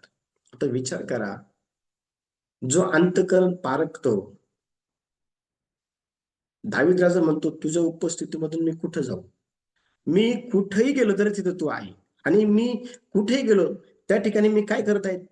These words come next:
ते पण तुला माहिती आहे." म्हणजे विचार करा, त्या ठिकाणी ते जे लोक होते ना, त्या लोकांना ही गोष्ट अतिशय चांगल्या प्रकारे कळून गेली होती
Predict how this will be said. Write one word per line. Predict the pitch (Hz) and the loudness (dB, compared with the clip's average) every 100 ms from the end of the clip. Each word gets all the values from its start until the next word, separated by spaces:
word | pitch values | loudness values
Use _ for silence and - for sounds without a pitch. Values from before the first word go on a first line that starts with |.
| - | 0
ते | 214 | 0
पण | 247 254 | 0 -2
तुला | 214 185 | -2 -2
माहिती | 156 - 104 | -4 -6 -12
आहे." | - _ _ _ _ _ _ _ _ _ _ _ _ _ _ _ - | -16 _ _ _ _ _ _ _ _ _ _ _ _ _ _ _ -6
म्हणजे | 127 208 | -4 -2
विचार | 190 196 247 254 | -4 -2 -2 0
करा, | 151 127 131 - - | 0 0 -2 -6 -8
त्या | 185 | -6
ठिकाणी | 214 175 - 165 170 | -6 -4 0 2 2
ते | 170 - 170 196 | -2 -4 0 0
जे | 165 160 | 0 -2
लोक | 151 | 0
होते | 139 110 | 0 0
ना, | 101 123 190 _ _ _ _ _ | -2 -4 -8 _ _ _ _ _
त्या | 147 175 | 0 2
लोकांना | 180 156 - 165 160 160 | 2 0 0 -2 -2 -2
ही | 123 151 | -2 -2
गोष्ट | - 147 143 - 110 110 - - _ _ _ _ _ - | 0 -2 -4 -6 -6 -6 -8 -16 _ _ _ _ _ -10
अतिशय | 131 - 196 202 214 214 | -6 -2 -2 0 0 -2
चांगल्या | 160 156 170 190 | -6 -2 0 -2
प्रकारे | 170 165 165 165 - | -4 -4 -6 -6 -4
कळून | 151 165 180 | -2 0 -2
गेली | 156 143 | -2 -2
होती | 104 104 113 | -4 -6 -6